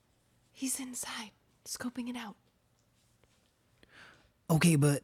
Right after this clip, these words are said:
Speaker 2: that music just started. Uh, he might need help. I, I just,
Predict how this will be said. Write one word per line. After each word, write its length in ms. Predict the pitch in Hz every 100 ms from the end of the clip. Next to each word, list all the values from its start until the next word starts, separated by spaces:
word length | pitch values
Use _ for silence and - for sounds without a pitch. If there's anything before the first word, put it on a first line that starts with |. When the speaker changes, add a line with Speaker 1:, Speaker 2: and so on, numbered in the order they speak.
| _
Speaker 2:
that 220 | 143 151
music 380 | 156 190 180 185
just 200 | 151 156
started. 440 | - 175 170 160 135
Uh, 80 | 151
he 220 | 147 185
might 200 | 180 180
need 180 | 180 165
help. 280 | 208 202 -
I, 160 | 151 - 180
I 40 |
just, 300 | 175 -